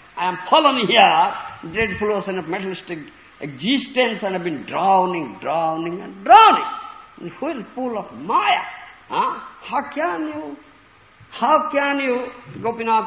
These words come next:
କେ ମନେ ଶୋଧିବେ ମୋରେ? How can you purify me? Huh? Do you understand? Only by sadhu sangha, accepting sadhu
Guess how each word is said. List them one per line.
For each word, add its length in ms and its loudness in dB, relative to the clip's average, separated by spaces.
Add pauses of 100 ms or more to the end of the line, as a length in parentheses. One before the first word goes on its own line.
କେ 140 -4
ମନେ 160 -4 (120)
ଶୋଧିବେ 400 -2
ମୋରେ? 160 0 (680)
How 160 -2 (180)
can 240 -6 (120)
you 60 -6 (120)
purify 540 -6
me? 160 -14 (160)
Huh? 260 0 (1160)
Do 80 -10
you 60 -4
understand? 420 -12 (1040)
Only 520 8 (460)
by 120 -12
sadhu 340 0 (100)
sangha, 220 -6 (100)
accepting 380 -10
sadhu 360 0